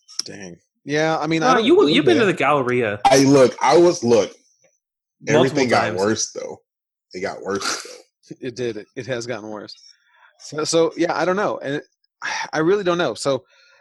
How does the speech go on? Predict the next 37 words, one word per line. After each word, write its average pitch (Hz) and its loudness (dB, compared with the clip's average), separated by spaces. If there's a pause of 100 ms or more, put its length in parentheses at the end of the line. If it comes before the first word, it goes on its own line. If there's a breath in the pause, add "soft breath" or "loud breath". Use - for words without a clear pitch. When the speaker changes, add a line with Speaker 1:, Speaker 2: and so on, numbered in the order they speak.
(200 soft breath)
Speaker 1:
I 147 -2
mean, 147 -2
we 160 0
can 170 -2
workshop 156 -2
it 143 -2
right 120 -4
now. 117 -6
Like, 123 -4
I've 160 0
been 170 -2
thinking 202 -4
about 143 -2
stuff 143 -4
with 139 -8
the 131 -10
power 127 0
rankings. 110 -12
It's 117 -12
like, 123 -6
and 123 -12
I 131 -8
feel 220 -4
like 165 -2
the, - -6 (280)
the 147 -2
only 156 -4
real 143 0
thing 139 -8
to 127 -12
do 117 -4
with 117 -8
the - -20
power 117 -4
rankings 110 -14
is 120 -12
just, 131 -10